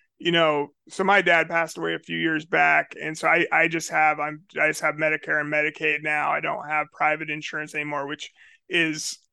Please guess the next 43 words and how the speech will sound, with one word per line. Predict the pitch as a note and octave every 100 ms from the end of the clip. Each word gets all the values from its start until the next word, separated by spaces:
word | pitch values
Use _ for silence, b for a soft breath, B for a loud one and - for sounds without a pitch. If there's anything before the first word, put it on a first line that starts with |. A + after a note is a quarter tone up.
| _ -
oh, | D#3+
it | -
seems | - G#3+ G#3+ G3+
to | F3
be | F3
a | D#3
way | D#3 E3+ F3 E3+
bigger | D#3+ D#3 D#3
pain | - F3+ D#3+
in | E3+
the | D#3
ass | E3 E3 D#3+ -
than | E3 D3+ D3 D3 C#3+
when | E3 D#3 D3+
I | D#3+
had | F#3+ D3+ D3
private | - F3 E3 D#3+
insurance. | D#3+ - E3 D#3 D#3
At | D3+
least | D#3 D#3 -
I | D#3
could, | D3+ D#3 D3 D3 b b b _
they, | - F3+ D#3
they | F3+ F3
seem | - F3+ F3+
to | E3+
be | D#3+
more | D#3 D#3 D#3
willing | D#3+ D#3+ D3+
to |
work | D3 E3+ E3
with | E3 E3
us | D#3+ D#3+
than, | - D#3+ D#3 D#3 D#3 -
than | E3 D#3+
the | D#3
Medicare | D#3 D#3 D#3 D#3
and | D#3
Medicaid. | E3 E3+ E3
Have | D#3+ E3+
you | G#3
found | A3+ A#3 A3+ A3+
that, | G#3